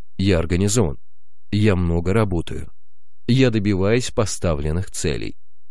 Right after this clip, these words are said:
Если вы не составите такой список, то можете пойти на собеседование,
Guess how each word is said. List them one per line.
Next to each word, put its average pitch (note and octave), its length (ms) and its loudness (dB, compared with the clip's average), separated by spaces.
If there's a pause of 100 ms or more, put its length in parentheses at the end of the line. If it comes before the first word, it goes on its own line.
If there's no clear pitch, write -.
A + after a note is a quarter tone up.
(1200)
Если C3 420 2
вы C#3 140 2
не C3+ 120 2
составите A#2+ 580 2
такой G#2+ 320 2
список, B2+ 560 -2
то A2 120 4
можете A2+ 380 2
пойти G2 400 2
на G#2+ 160 4
собеседование, G#2 1080 0